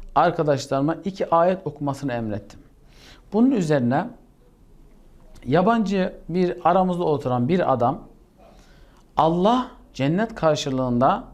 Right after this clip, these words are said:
inananlardan canlarını ve mallarını satın aldığı ayet-i kerimesini okuyunca on, on, on beş yaşlarında bir genç, babası yeni vefat etmiş,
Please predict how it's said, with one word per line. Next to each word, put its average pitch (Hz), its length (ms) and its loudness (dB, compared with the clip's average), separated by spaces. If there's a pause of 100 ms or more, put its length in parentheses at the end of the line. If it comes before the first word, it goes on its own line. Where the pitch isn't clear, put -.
(500)
inananlardan 170 880 0
canlarını 165 680 -2
ve 190 40 -2
mallarını 165 500 0
satın 196 400 -6
aldığı 180 540 0
ayet-i 160 340 2
kerimesini 160 480 -4
okuyunca 170 680 0 (720)
on, 220 220 2
on, 240 360 -4 (160)
on 247 240 2
beş 185 220 -2
yaşlarında 135 580 0
bir 190 120 2
genç, 165 440 -2 (340)
babası 151 360 0
yeni 127 280 -2
vefat 185 360 -2
etmiş, 190 420 -8